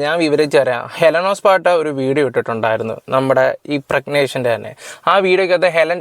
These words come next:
ഇന്റർവ്യൂ കാണാതാണ് ചുമ്മാ വന്നിട്ട് എന്തൊക്കെയോ വിളിച്ചു പറയുമായിരുന്നു. അത് കറക്റ്റ് ചെയ്തതാണ് സത്യത്തിൽ ആര് അതുല. അത് ഞാനും കറക്റ്റ് ചെയ്തത്. കാരണം എന്താ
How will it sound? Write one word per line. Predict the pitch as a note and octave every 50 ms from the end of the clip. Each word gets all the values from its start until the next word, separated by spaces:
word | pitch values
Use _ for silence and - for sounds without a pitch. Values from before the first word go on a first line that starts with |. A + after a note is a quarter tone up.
| - D3+ D3+
ഇന്റർവ്യൂ | D#3+ E3 F3+ F#3 F#3+ F#3 F#3+ G3+ F3 D3+
കാണാതാണ് | C#3 C3+ C3+ C#3 C#3 C3+ A#2+ A2+ A2+ A#2 B2 B2+ - - - -
ചുമ്മാ | C#3 C#3 C#3 D3 D#3+ D#3+ C#3
വന്നിട്ട് | B2+ C3 B2+ - B2+ B2+
എന്തൊക്കെയോ | B2 C3+ C3 - C#3 C#3+ D#3 D3+
വിളിച്ചു | C3 A2+ A2+ - - B2+
പറയുമായിരുന്നു. | A#2+ A2+ A2+ A2 A2 G#2+ - - - - - - - - - - - - - - B2
അത് | C3 C#3 G#3 G3 -
കറക്റ്റ് | F3 D#3 D#3+ E3+ - _ _ - A#3+ G#3+ F#3+
ചെയ്തതാണ് | F3+ E3+ F3 E3+ D3+ C#3 D3+ C#3+ C#3+
സത്യത്തിൽ | C3 C#3 C3 B2+ - D#3 F3 - _ _ _ - - B2+
ആര് | B2+ B2+ B2 B2+ B2 A#2 A2+
അതുല. | A2+ A#2+ A2+ A#2+ B2
അത് | C#3+ F3 E3+ E3
ഞാനും | D#3 D#3 D#3+ - G3 F#3+ E3+
കറക്റ്റ് | D3 C#3 - - C#3+
ചെയ്തത്. | C3 A#2+ A#2+ B2 C3+
കാരണം | C#3+ D#3 F3 F3 - - - - - - - E3 E3
എന്താ | E3+